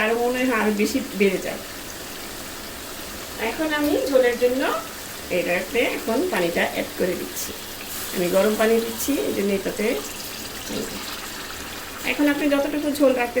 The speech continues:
চান, আর এটা কিন্তু একটু আমি প্রায় দুই কাপের মতন পানি দিলাম। এটা যার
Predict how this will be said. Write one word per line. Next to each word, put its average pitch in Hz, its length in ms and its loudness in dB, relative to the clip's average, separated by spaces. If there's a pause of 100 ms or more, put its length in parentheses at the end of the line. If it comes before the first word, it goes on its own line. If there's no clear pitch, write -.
চান, 254 160 2 (120)
আর 208 140 4
এটা 202 200 2
কিন্তু 254 240 0
একটু 277 180 0 (1900)
আমি 214 120 2 (100)
প্রায় 233 280 2
দুই 254 160 -4
কাপের 254 260 2
মতন 254 260 -2
পানি 247 140 2 (100)
দিলাম। 254 220 2 (1600)
এটা 277 140 8 (100)
যার 285 140 6